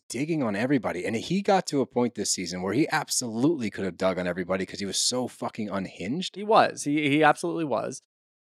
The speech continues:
Speaker 2: But I just don't think that there's anything there with Rachel that he would need to do that. So I'm, I'm not saying that he's not capable of it. I'm not saying that there's a, a chance that he did it. But when I actually think about it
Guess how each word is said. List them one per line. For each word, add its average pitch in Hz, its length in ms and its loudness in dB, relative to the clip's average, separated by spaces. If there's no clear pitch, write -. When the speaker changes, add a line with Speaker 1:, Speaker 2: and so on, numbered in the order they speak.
Speaker 2:
But 143 100 0
I 131 120 4
just 135 480 -2
don't 120 300 -2
think - 280 -8
that 117 160 -12
there's 113 240 -4
anything 131 480 -4
there 104 160 -2
with 101 160 -8
Rachel - 540 -6
that 117 160 -2
he 123 180 -6
would 107 160 -6
need 110 320 -6
to 117 100 -10
do 151 280 -4
that. - 260 -10
So 135 160 4
I'm, 147 160 6
I'm 165 140 4
not 196 140 8
saying 196 200 0
that 175 100 4
he's 143 200 0
not 139 200 2
capable 120 460 2
of 107 100 2
it. 120 80 4
I'm 117 80 0
not 127 160 0
saying 127 220 0
that 110 80 -8
there's 113 160 0
a, 113 260 0
a 113 80 -6
chance - 460 0
that 98 80 -6
he 95 80 -8
did 95 160 -10
it. - 200 -4
But 123 280 6
when 127 180 4
I 135 220 6
actually 135 380 4
think 110 180 -8
about 101 240 -4
it 113 100 0